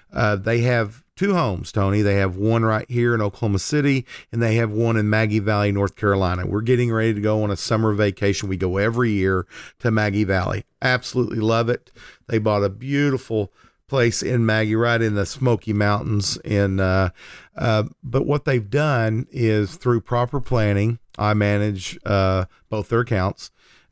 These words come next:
Uh, through proper planning, they're able to enjoy monthly income that's reliable, that's steady, that does not change, can only go up. You know, what we offer, Tony, is something called a virtual vault.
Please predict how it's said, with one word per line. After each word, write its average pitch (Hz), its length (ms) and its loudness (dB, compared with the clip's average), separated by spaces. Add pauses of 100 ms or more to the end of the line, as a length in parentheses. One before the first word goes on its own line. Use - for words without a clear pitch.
Uh, 104 280 0
through 127 260 0
proper 127 440 -2
planning, 104 640 0 (320)
they're 123 180 -2
able 123 300 2
to 110 80 0
enjoy 107 840 0 (220)
monthly 117 520 0
income 101 580 0
that's 92 260 -2
reliable, 110 840 0 (200)
that's - 220 -4
steady, 110 680 0 (340)
that 104 220 0
does 110 260 0
not 107 240 0
change, 107 440 0
can 101 140 -2
only 104 220 2
go 101 240 2
up. 95 380 -2 (300)
You 175 200 -2
know, 165 160 2
what 131 280 -2
we 147 220 4
offer, 127 320 0
Tony, 120 380 0
is 104 100 0
something - 300 -4
called 113 260 0
a 95 80 4
virtual 107 680 0
vault. 90 720 -4